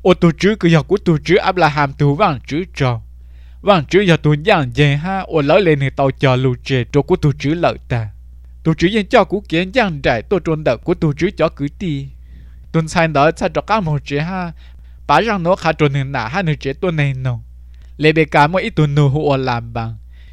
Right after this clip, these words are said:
Chế làm bà giờ tờ plơ trôn đo rổ ha. Thán nhàng trải một trôn tỏ lúc khó chi cứ Abraham tù tù khai nhỏ. Thầu là bàn bù lúc còn trừ ha, ở lúc bầu tê cứ nửa tu mùa cho ha. Nó tê lù cứ lấy bê cà bá trốn lên nạ hả ta.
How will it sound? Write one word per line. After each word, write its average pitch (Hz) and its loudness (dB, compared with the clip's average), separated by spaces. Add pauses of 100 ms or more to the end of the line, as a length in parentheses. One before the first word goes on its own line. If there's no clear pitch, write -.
(140)
Chế 156 2
làm 160 2
bà 151 4
giờ 135 0 (100)
tờ 127 2
plơ 147 2
trôn 151 -6
đo 151 4
rổ 143 0
ha. 175 -8 (380)
Thán 151 0
nhàng 175 2
trải 117 -2
một 127 -4
trôn 135 0
tỏ 113 0
lúc 180 -2
khó 131 -6
chi 170 -6
cứ 127 -8
Abraham 123 -6
tù 127 -4
tù 170 -4
khai 113 -8
nhỏ. 151 -4 (520)
Thầu 156 4
là 156 6
bàn 147 2
bù 127 0
lúc 190 -2
còn 165 2
trừ 139 0
ha, 180 -8 (360)
ở 196 4
lúc 196 0
bầu 143 2
tê 143 0
cứ 139 -6
nửa 131 -2
tu 131 -2
mùa 123 -6
cho 156 2
ha. 156 -4 (400)
Nó 139 0
tê 185 2
lù 156 4
cứ 131 -6
lấy 127 -2
bê 127 -4
cà 120 -4
bá 143 0
trốn 143 -4
lên 147 -4
nạ 104 -8
hả 113 -10
ta. 110 -6